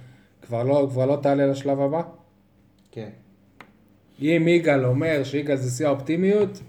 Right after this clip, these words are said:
Speaker 2: לא
Speaker 1: וואו.
Speaker 2: בגלל אינטר, בגלל סאות'המפטון במחזור האחרון בסנט מריז, אז, אה, אצטדיון שמאוד קשה לשחק בו, וסאות'המפטון יודעת שניצחון
Speaker 1: רגע.
Speaker 2: יעלה אותה, או אפילו אולי תיקו יעלה אותה,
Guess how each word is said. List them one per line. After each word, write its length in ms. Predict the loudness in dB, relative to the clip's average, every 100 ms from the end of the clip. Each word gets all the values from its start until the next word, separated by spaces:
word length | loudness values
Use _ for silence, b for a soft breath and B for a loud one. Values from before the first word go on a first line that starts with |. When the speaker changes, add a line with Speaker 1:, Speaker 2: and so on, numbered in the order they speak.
| B B B B B B
Speaker 2:
לא 100 | 4
Speaker 1:
וואו. 140 | 6 6
Speaker 2:
בגלל 200 | 6 4
אינטר, 380 | 2 2 0 -2 -8 -10 -10
בגלל 280 | -8 -4 -4
סאות'המפטון 640 | -2 -2 -2 -2 -2 -4 -4
במחזור 520 | -6 -10 -8 -6 -6
האחרון 540 | -8 -10 -8 -6 -6
בסנט 500 | -6 -8 -10 -12 -12
מריז, 400 | -8 -8 -8 -10 -14
אז, 180 | -18 -18
אה, 60 | -18 -16 -16 -14 -14 -14 -16 -18
אצטדיון 300 | -10 -4 -4
שמאוד 280 | -2 -4 -4
קשה 160 | -6 -8
לשחק 320 | -8 -6 -6 -4
בו, 140 | -4
וסאות'המפטון 560 | -4 -6 -6 -6 -6 -6
יודעת 340 | -4 -2 -2 -6 B B B -20 -16
שניצחון 960 | -12 -8 -6 -6 -6 -6 -6 -8 -2 2
Speaker 1:
רגע. 160 | 4 4
Speaker 2:
יעלה 220 | 2 2
אותה, 400 | 0 0 0 4
או 140 | 2
אפילו 240 | 2 0 2
אולי 180 | 2 4
תיקו 260 | 2 2 2
יעלה 340 | 2 2 -2
אותה, 300 | -2 -4